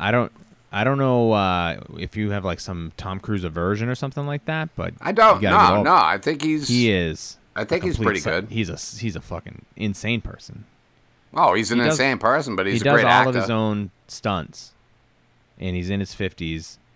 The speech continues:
Speaker 1: Um, once you get to the fourth one, it starts, the stunts get, like, insane.
Speaker 2: Yeah.
Speaker 1: Like, he's, he's walking outside the tallest
Speaker 2: Like this,
Speaker 1: building.
Speaker 2: uh, Mission
Speaker 1: He strapped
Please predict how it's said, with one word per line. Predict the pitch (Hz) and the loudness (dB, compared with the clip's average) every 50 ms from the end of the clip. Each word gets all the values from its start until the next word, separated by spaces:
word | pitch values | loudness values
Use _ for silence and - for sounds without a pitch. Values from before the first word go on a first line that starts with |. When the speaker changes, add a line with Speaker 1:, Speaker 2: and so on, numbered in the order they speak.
| _ _ _ _ _ _ _ _ _ _ _ _ _ _ _ - | _ _ _ _ _ _ _ _ _ _ _ _ _ _ _ -10
Speaker 1:
Um, | 85 92 90 87 85 82 82 80 80 80 80 78 80 87 85 - _ _ _ _ _ _ _ _ _ _ _ - | -6 -4 -4 -2 -2 -2 -4 -4 -6 -8 -8 -10 -12 -14 -16 -20 _ _ _ _ _ _ _ _ _ _ _ -6
once | 101 120 135 - | -4 -4 -4 -4
you | 175 | -4
get | 156 165 160 | -6 -6 -6
to | - 165 | -6 -4
the | 135 - | -6 -6
fourth | - - - - - - 113 113 120 120 - | -6 -8 -20 -16 -10 -6 -2 -2 -2 -2 -4
one, | 139 135 131 127 | -6 -4 -4 -4
it | 104 - | -4 -4
starts, | - - 104 92 87 - - | -4 -4 -4 -4 -4 -8 -12
the | _ - 92 | _ -14 -12
stunts | - - 127 117 107 - | -8 -4 -4 -4 -4 -4
get, | - 98 73 - | -6 -8 -8 -6
like, | 90 82 73 76 - - - _ - | -6 -8 -8 -8 -10 -14 -20 _ -8
insane. | 107 101 95 90 - - 87 78 73 73 - - - _ _ _ _ _ _ - | -6 -6 -6 -6 -6 -8 -8 -8 -8 -8 -10 -14 -18 _ _ _ _ _ _ -8
Speaker 2:
Yeah. | 78 82 76 62 - | -4 -2 -2 -2 -2
Speaker 1:
Like, | - - | -6 -6
he's, | 95 87 - - _ _ _ - | -8 -10 -10 -12 _ _ _ -10
he's | 120 107 98 87 87 - 120 | -6 -6 -6 -6 -8 -12 -6
walking | 95 104 104 101 90 - - 98 | -2 0 0 0 0 -2 -4 -4
outside | 95 90 - - 98 87 85 | -4 -4 -4 -4 -4 -4 -4
the | 82 82 | -6 -8
tallest | - 101 87 104 | -6 -2 2 2
Speaker 2:
Like | 139 135 - | 2 2 4
this, | 185 190 160 151 165 | 2 2 2 4 4
Speaker 1:
building. | 202 185 147 101 107 110 | 4 4 4 2 -2 -6
Speaker 2:
uh, | - _ _ _ _ _ _ _ - | -12 _ _ _ _ _ _ _ -4
Mission | 143 165 170 - 190 185 | -2 -2 0 0 0 0
Speaker 1:
He | 185 | 2
strapped | - 160 170 | 2 4 6